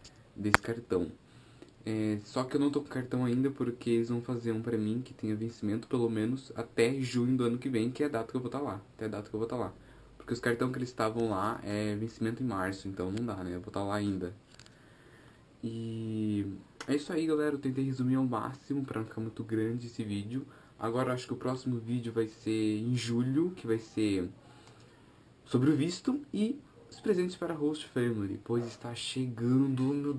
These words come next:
Deus do céu, tá chegando. Faltam quarenta e cinco dias. Quarenta e cinco fucking days. Só que, vamos lá. Ansiedade tá batendo, saudade tá batendo?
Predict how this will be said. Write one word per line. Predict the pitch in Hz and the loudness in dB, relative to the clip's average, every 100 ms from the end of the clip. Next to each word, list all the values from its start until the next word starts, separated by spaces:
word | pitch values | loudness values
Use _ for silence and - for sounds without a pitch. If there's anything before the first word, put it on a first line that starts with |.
| 117 | -6
Deus | 127 139 143 | -4 -2 -4
do | 139 - | -8 -10
céu, | 139 | -8
tá | - | -8
chegando. | - 165 151 127 135 147 151 147 127 - - - - - | -6 -4 -4 0 0 0 -2 -4 -6 -8 -16 -16 -16 -10
Faltam | - 117 131 | -6 0 0
quarenta | 131 147 143 151 160 160 | 4 6 8 8 6 2
e | 147 - | -2 0
cinco | 156 147 143 143 143 139 120 | 2 4 2 0 -2 0 -4
dias. | 110 113 104 98 - - - - - - - | -6 -4 -2 -2 -4 -10 -20 -20 -20 -20 -6
Quarenta | 127 123 131 131 | -2 2 2 0
e | |
cinco | 127 123 - | -4 -6 -8
fucking | - 120 - 127 | -2 0 2 4
days. | 120 113 98 92 - - - - - - - | 6 6 6 0 -12 -16 -18 -18 -20 -20 -20
Só | - - - - - - - - - - | -18 -16 -16 -8 -4 -4 -4 -6 -10 -8
que, | - 107 - 262 254 | 0 2 2 2 0
vamos | 160 160 175 180 | 0 0 0 0
lá. | 160 131 135 147 175 - - - - - - - - - - | 0 0 0 2 0 -2 -8 -20 -20 -20 -20 -20 -20 -20 -8
Ansiedade | 127 120 127 | -2 0 0
tá | 127 | 0
batendo, | 117 117 143 147 | 0 8 10 12
saudade | 143 117 117 - | 8 4 4 4
tá | 107 | 2
batendo? | 113 147 135 | 8 10 8